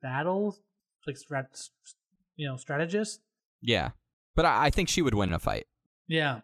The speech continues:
Speaker 1: I would rather, I think Buzz would be a good hang, you know? But I also
Speaker 2: Mm.
Speaker 1: think Zelda would be too, 'cause if we see how she is in Breath of the Wild, she's, like, all about nature and going out and, like, discovering new things and showing you. I, I kinda like that. I think that's super cool.
Speaker 2: Yeah.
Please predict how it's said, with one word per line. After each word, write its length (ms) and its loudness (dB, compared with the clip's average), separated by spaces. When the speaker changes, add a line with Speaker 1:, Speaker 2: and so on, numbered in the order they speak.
Speaker 1:
I 100 4
would 220 2
rather, 600 2
I 60 4
think 240 0
Buzz 220 0
would 100 -4
be 80 0
a 60 -2
good 160 -2
hang, 420 -2
you 100 -8
know? 260 -6
But 240 2
I 80 4
also 180 2
Speaker 2:
Mm. 60 -4
Speaker 1:
think 120 0
Zelda 220 0
would 140 0
be 100 0
too, 200 -2
'cause 220 -4
if 100 0
we 100 0
see 200 -2
how 180 0
she 180 -4
is 160 -2
in 160 -6
Breath 180 -2
of 60 -20
the 100 -2
Wild, 380 0
she's, 180 -6
like, 200 -2
all 160 2
about 240 0
nature 440 0
and 100 -2
going 240 0
out 300 2
and, 80 -2
like, 260 0
discovering 560 -2
new 120 -2
things 320 -2
and 100 -4
showing 340 -2
you. 320 0
I, 220 -2
I 40 -2
kinda 220 0
like 220 -2
that. 240 -4
I 40 -6
think 100 -2
that's 160 -6
super 180 -6
cool. 360 -4
Speaker 2:
Yeah. 140 0